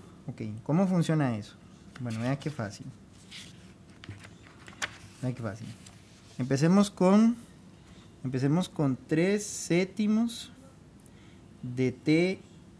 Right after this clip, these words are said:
B A. ¿Ok? Entonces, nos vamos a tres séptimos de, de T B A. ¿Dónde está T B A? T B A está aquí. ¿Ok? Entonces, si mi punto de giro está aquí,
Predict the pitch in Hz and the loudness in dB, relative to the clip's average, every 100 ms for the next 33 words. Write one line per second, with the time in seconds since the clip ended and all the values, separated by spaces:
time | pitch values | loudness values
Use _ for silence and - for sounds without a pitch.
0 | - 131 131 135 107 110 - - - - | -14 -6 0 0 -2 -6 -18 -20 -20 -20
1 | - - - - - - 180 220 - - | -20 -20 -20 -20 -20 -6 -4 -4 -8 -20
2 | - - - - - - - - - 120 | -20 -20 -20 -20 -20 -12 -12 -10 -6 -6
3 | 110 113 - 127 123 139 165 170 - 156 | -6 -10 -10 -6 -2 2 2 0 2 4
4 | 160 170 165 - 175 165 131 113 131 135 | 4 2 -2 2 4 4 0 -2 0 0
5 | - 131 127 98 131 185 - 175 175 147 | 0 0 0 0 0 0 -2 -2 0 0
6 | 110 107 - - - - - - - - | -2 -6 -14 -14 -14 -16 -20 -20 -20 -20
7 | - - 156 180 170 170 196 143 - 143 | -10 2 4 6 6 4 4 0 0 2
8 | 135 - 131 127 127 117 113 - - - | 2 -2 -8 -6 -6 -6 -6 -12 -20 -20
9 | - - - - - - - - - 180 | -20 -20 -20 -20 -20 -20 -20 -20 -6 -4
10 | 233 - - - - - - - - - | -4 -8 -20 -20 -20 -20 -20 -20 -20 -20
11 | - - 127 123 120 123 151 165 202 208 | -20 -8 -4 -2 -2 0 2 4 4 4
12 | 208 208 208 208 190 | 2 0 0 4 4